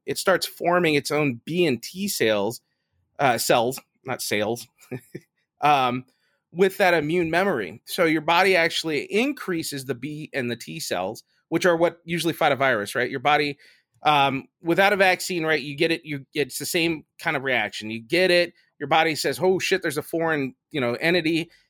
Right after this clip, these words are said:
It sends out the B and the T cells to go fight it and kill it off as fast as it can, so that, you know, that's, that's your symptoms and shit. So it's already doing it. So it's actually teaching the body, "All right, well, I'm not gonna necessarily have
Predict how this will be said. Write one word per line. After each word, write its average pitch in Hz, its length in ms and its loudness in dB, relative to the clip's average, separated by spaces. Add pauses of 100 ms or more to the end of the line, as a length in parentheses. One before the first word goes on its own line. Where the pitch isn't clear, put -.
(100)
It 139 140 0
sends 165 300 2
out 156 180 4
the 139 60 -8
B 165 220 0
and 135 100 2
the 123 60 0
T 170 200 -8
cells 143 420 2
to 156 100 -4
go 131 120 0
fight 180 300 2
it 175 220 -2
and 117 340 -4
kill 165 240 0
it 147 80 0
off 143 200 2 (360)
as 139 100 -6
fast 151 320 2
as 131 100 -8
it 127 60 -4
can, 135 400 -2
so 127 140 -10
that, 117 240 -4
you 143 100 -8
know, 98 160 -8 (120)
that's, 127 200 -2
that's 135 220 -4
your 113 80 -10
symptoms 107 360 -10
and - 80 -20
shit. - 220 -12 (400)
So 165 280 2
it's 170 220 -6
already 190 480 2
doing 151 360 -4
it. 98 120 -12
So 156 180 -2
it's 127 100 -4
actually 175 340 -2
teaching 190 380 -10
the 139 80 -6
body, 135 420 -2 (280)
"All 180 100 2
right, 160 280 2
well, 156 140 2
I'm 156 100 0
not 185 200 2
gonna 170 160 -4
necessarily 156 500 -2
have 139 140 -2